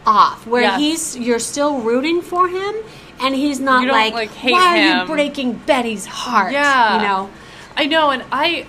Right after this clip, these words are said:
Speaker 2: I felt about the old character is that he wasn't, um, he wasn't portraying a th-, something that would, I'm, like,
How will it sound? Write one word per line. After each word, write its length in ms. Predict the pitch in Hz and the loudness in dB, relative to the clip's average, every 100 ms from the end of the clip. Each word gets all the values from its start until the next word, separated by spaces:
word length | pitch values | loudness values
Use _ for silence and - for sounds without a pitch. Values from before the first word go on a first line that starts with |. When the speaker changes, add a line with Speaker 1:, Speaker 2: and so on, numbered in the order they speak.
| - | -2
Speaker 2:
I 120 | 226 | -2
felt 320 | 247 269 247 - - - | 0 -4 -4 -10 -14 -10
about 520 | 196 214 202 190 - - 208 | -4 -2 -2 -4 -8 -16 -10
the 120 | 202 | -8
old 260 | 226 240 220 | -6 -6 -8
character 680 | - 254 254 233 196 185 190 - - | -10 -8 -8 -8 -8 -8 -10 -18 -18
is 140 | 220 202 | -12 -6
that 160 | 220 | -6
he 120 | 190 220 | -6 -8
wasn't, 520 | 208 226 233 233 220 - | -4 -4 -4 -10 -10 -8
um, 420 | 214 196 185 185 - - - - - - - - - - - - - - - | -6 -6 -10 -16 -20 -20 -20 -20 -20 -20 -20 -18 -18 -18 -20 -20 -20 -20 -18
he 180 | 226 | -14
wasn't 420 | 220 240 254 294 - | -6 -6 -4 -8 -8
portraying 840 | 262 233 - 233 214 214 208 202 - - | -4 -4 -6 -8 -6 -8 -10 -14 -16 -14
a 60 | 214 | -14
th-, 40 | - - - - | -14 -20 -20 -14
something 520 | - 247 247 240 233 | -8 -6 -4 -6 -4
that 200 | 202 185 | -6 -6
would, 440 | 202 196 196 190 190 - - - | -6 -6 -6 -10 -16 -20 -16 -8
I'm, 120 | 226 | -6
like, 180 | 247 | -6